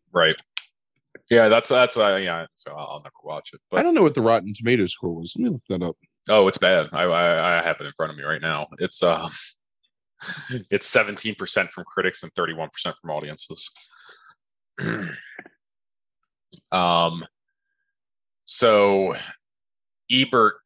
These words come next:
Speaker 1: Ebert says that it's not bad so much as misguided. Um, he says that the movie either needs to be more innocent about race in America or less.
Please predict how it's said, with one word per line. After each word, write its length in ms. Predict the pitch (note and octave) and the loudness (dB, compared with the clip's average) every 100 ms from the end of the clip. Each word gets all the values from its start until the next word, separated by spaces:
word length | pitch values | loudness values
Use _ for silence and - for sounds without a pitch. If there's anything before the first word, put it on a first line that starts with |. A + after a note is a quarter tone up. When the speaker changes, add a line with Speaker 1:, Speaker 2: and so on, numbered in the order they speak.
| _ _ _ _ _ _ _ _ - | _ _ _ _ _ _ _ _ -8
Speaker 1:
Ebert 380 | C#3+ D3+ C3 | -2 2 0
says 640 | - - - B2 A#2 G#2+ F#2+ | -2 -6 -4 2 2 2 -2
that 300 | F#2+ F#2+ G2 F2 | -2 0 0 -4
it's 600 | G2 - - - - - - _ _ _ _ _ - | -8 -6 -10 -8 -8 -12 -16 _ _ _ _ _ -14
not 440 | A#2+ B2 C3+ A#2 | -2 0 0 -2
bad 280 | - A#2 G#2+ | 0 2 2
so 160 | - G#2 | -2 -12
much 200 | G2+ G2 | -12 -12
as 160 | F2 | -14
misguided. 800 | F2+ F2 - G2 F#2 F2+ E2 D#2 - _ _ | -14 -14 -4 0 2 0 -2 -6 -12 _ _
Um, 440 | F2+ F2 F2 F2 E2+ | -4 -2 0 -2 -4
he 80 | F2 | -4
says 200 | G#2 F#2+ | -4 -4
that 60 | |
the 60 | F#2 | -4
movie 440 | G2+ A2+ G#2+ G#2 - | -6 -4 -2 -4 -4
either 200 | A2 G#2 G2+ | -4 -2 -2
needs 240 | G#2 G2 | -4 -6
to 80 | - | -8
be 160 | G2 | -8
more 400 | F2+ F#2+ A2 C3 | -6 0 2 2
innocent 440 | B2 C#3 C3 D#3 C#3+ | 0 -2 -2 -4 -4
about 260 | C#3 C3 | 0 0
race 240 | A#2 C3+ - | 2 -2 -2
in 60 | |
America 420 | C#3 C3+ C3 C3 C3+ | -6 -2 -2 -2 -6
or 320 | - G2+ F#2 | -6 -8 -6
less. 500 | F#2 D#2+ - - - | -2 -2 -4 -10 -12